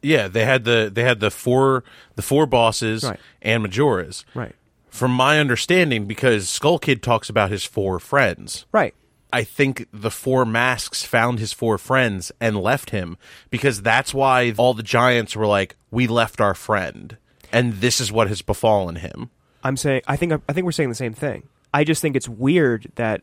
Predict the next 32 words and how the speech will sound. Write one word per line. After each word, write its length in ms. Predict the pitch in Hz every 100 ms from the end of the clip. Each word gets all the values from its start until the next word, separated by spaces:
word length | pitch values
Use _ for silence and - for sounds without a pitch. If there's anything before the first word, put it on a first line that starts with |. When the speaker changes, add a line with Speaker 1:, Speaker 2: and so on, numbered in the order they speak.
| _
Speaker 2:
the 200 | 123 120
Skull 360 | 113 - 151 160
Kid 400 | - 120 104 - -
is 220 | 113 -
friends 420 | - 127 127 113
with 320 | 101 95 - -
these 320 | 117 110 101
four 240 | - 107 104
giants. 560 | 123 101 - - - _ _ -
Speaker 1:
They 140 | 127
weren't 280 | 131 139 113
giants 460 | 123 123 127 113
to 100 | -
begin 340 | 98 92 117 104
with. 260 | - - -
Speaker 2:
They 80 | 113
weren't. 240 | 101 76 - _ _ -
Speaker 1:
No, 460 | 117 113 65 - -
I 120 | 127
don't 220 | 139 120
think 200 | 143 127
they 100 | 127
were 180 | 110 113
all 140 | 107
giants 400 | 101 107 104 95 -
to 80 |
begin 300 | 92 95 101
with. 200 | 50 - -
I 100 | 113
think 200 | 127 107
there 100 | 123
were 280 | 110 101